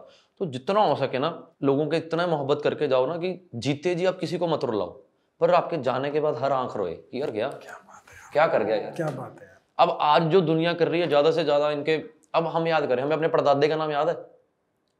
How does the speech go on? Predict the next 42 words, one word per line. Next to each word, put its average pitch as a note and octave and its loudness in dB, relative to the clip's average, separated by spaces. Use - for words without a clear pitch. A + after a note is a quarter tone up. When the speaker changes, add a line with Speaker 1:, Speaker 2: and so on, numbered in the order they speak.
Speaker 1:
किसी C#3 -2
बच्चे C#3+ -2
को C#3+ 2
पकड़ B2 0
लो, B2 -6
Speaker 2:
हाँ। C3+ -10
Speaker 1:
नहीं C#3+ -2
याद। C#3 -10
तो G#3+ -2
आप G3 0
क्या A3 2
उम्मीद F#3+ 0
करते E3+ -2
हो D#3+ -4
कि E3+ -2
आप E3 2
इतना E3 -4
साम्राज्य C#3+ 0
दे C3+ 0
दोगे D3 2
अपने C#3+ -2
बच्चों C3+ -6
को C3 -6
और C#3 -2
वो D3 2
आपकी D3 -2
दीवार B2+ 0
पे C#3 -4
फोटो C3 0
लगी B2+ -2
हुई C3 -2
कि B2+ -8
कपड़ा C3 0
भी C#3+ -2
मारेंगे? A2+ -4
अगर D#3+ 6
आप G#3 2
किसी G#3+ 4
के B3+ 6
लिए A#3+ 8
करके A#3+ 6
जाओगे, F3+ 6